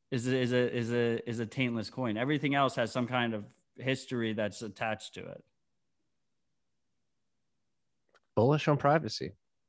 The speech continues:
Speaker 2: Who's gonna be the first wallet? Like, again, drop the flame wars, come together. A little ego.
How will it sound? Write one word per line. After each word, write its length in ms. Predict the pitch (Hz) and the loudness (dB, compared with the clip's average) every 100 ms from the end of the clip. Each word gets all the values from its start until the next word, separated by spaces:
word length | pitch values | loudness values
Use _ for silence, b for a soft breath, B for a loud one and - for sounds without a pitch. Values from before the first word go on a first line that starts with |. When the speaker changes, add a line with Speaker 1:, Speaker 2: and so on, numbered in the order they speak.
| _ _ _ _ _ _ _ - | _ _ _ _ _ _ _ 0
Speaker 2:
Who's 120 | 120 | 4
gonna 100 | 131 | 6
be 80 | 123 | 6
the 60 | 120 | 6
first 260 | 127 117 | 4 4
wallet? 340 | 113 120 120 - | 6 6 6 2
Like, 220 | 107 - _ _ _ _ _ _ | -2 -2 _ _ _ _ _ _
again, 280 | 131 147 101 - _ - - | 2 4 4 0 _ -20 -20
drop 240 | - 135 143 | 2 4 4
the 80 | 175 | 2
flame 320 | - 135 131 | 6 8 10
wars, 340 | 127 127 135 | 10 8 4
come 220 | - 123 | 2 4
together. 560 | 143 135 104 101 110 117 _ _ _ _ _ _ _ - _ _ _ _ _ _ - | 6 6 6 6 2 -2 _ _ _ _ _ _ _ -20 _ _ _ _ _ _ -2
A 40 | |
little 180 | 123 113 | 0 2
ego. 580 | 117 113 113 101 98 | 4 6 6 6 4